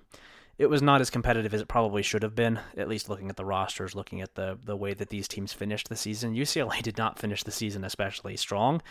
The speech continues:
um, and so a, a disappointing reversal of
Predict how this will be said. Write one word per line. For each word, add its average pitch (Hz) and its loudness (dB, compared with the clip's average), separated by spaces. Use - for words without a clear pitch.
um, 90 2
and 101 -2
so 95 -4
a, 131 2
a 139 6
disappointing 123 2
reversal 107 2
of 92 0